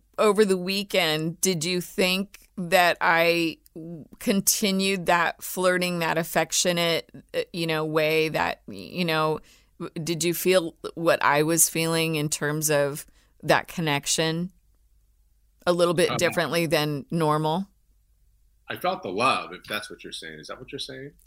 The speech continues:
Speaker 1: Yeah, I mean, however you wanna interpret it, yeah.
Speaker 2: Yeah, I definitely felt that. I definitely saw the flirtiness for sure. Uh, but it wa-, like I said, it was definitely confusing,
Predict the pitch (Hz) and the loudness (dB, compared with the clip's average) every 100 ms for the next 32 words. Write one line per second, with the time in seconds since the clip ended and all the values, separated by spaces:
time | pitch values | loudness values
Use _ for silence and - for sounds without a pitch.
0 | - 247 285 523 523 214 208 208 196 190 | -10 -4 0 2 4 4 2 2 4 4
1 | 220 202 180 196 190 170 165 180 160 165 | 2 0 -2 -6 -6 -6 -2 -2 -2 -4
2 | 180 - - 139 131 - 170 359 - 147 | -4 -4 -2 0 0 0 -4 -4 -6 -10
3 | _ _ 220 - 101 92 120 131 131 113 | _ _ -14 -10 -10 -6 -6 -6 -6 -10
4 | - 92 85 98 87 76 85 78 107 104 | -8 -8 -8 -8 -6 -8 -10 -8 -8 -8
5 | 92 - 85 80 - 92 87 78 71 - | -10 -12 -12 -12 -14 -12 -10 -12 -12 -14
6 | 78 - 82 76 67 - _ _ _ _ | -14 -12 -10 -10 -14 -18 _ _ _ _
7 | - - - - 117 - 123 147 - 139 | -20 -20 -20 -14 -12 -8 0 0 2 2
8 | 147 156 131 139 135 139 160 131 117 131 | 4 2 2 0 0 0 0 0 0 -2
9 | 127 139 143 127 120 104 110 101 85 | -2 0 0 -2 -6 -6 -6 -6 -8